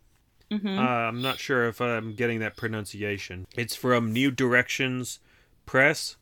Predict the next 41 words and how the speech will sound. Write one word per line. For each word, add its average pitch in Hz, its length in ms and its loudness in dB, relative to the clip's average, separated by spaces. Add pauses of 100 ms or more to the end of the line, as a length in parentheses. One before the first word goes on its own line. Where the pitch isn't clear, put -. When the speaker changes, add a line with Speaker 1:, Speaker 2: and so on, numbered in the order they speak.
(180)
Speaker 2:
which 123 240 -4
is 104 160 -4
the 110 80 -6
same, 120 480 -2
uh, 104 320 -4 (260)
indie 123 560 2
publisher 117 560 0
who 110 180 -2
put 123 240 0
out 110 280 -2
The 98 420 -2
Hour 113 340 4
of 98 140 -2
the 87 80 -10
Star 120 480 4
that 120 160 0
I 120 60 0
talked 127 260 -2
about 123 260 0
earlier. 135 380 0 (180)
Speaker 1:
Mm-hmm. 196 380 -2
Speaker 2:
And 117 100 0
they're 123 160 6
kinda 175 420 2 (120)
quickly 156 380 2
becoming 120 520 0
one 107 140 -2
of 104 60 -4
my 101 120 0
favorite, 107 540 2 (240)
uh, 87 300 -6 (580)
publishers, 110 600 0
just 113 240 -4
in 107 80 -8
terms 107 320 -2
of 92 100 -6
the - 80 -10
quality 117 540 0
of 104 160 -2
their 101 160 -2
books 107 500 -6